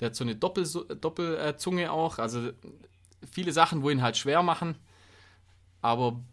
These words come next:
bequem auf jeden Fall. Aber ich verstehe halt den Sinn des Schuhs überhaupt nicht, also keine Ahnung.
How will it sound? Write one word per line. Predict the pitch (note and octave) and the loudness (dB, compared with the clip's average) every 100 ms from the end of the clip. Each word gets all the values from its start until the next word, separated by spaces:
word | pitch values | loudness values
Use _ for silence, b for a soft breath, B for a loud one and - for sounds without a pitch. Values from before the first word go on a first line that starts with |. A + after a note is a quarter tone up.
| - | -18
bequem | - A#2+ - E3+ G3+ G3+ | -8 -6 -2 0 0 -2
auf | - B2+ | -6 -4
jeden | D3+ D#3+ | -4 -4
Fall. | - D#3+ G3+ G#3 B B B B | -4 -4 -6 -10 B B B B
Aber | - B2+ C#3+ C#3 C#3 - | -2 0 2 2 0 -4
ich | - C3 | -8 -8
verstehe | - C#3 E3 D#3+ | -4 -2 4 4
halt | C3+ C#3+ | 4 2
den | C3 B2 | 2 0
Sinn | A2+ C3 C#3+ D3 B2+ A#2+ | -2 -2 -2 -2 -4 -6
des | A2+ | -2
Schuhs | - B2+ A#2+ - - - - | -2 -2 -4 -6 -10 -14 -6
überhaupt | C3 A2 G2+ G2+ G#2 | -4 -2 -2 -4 -6
nicht, | F#2 - | -10 -8
also | G#2+ | -10
keine | G#2+ A#2 A2 | -6 -4 -4
Ahnung. | G#2+ G#2+ | -4 -6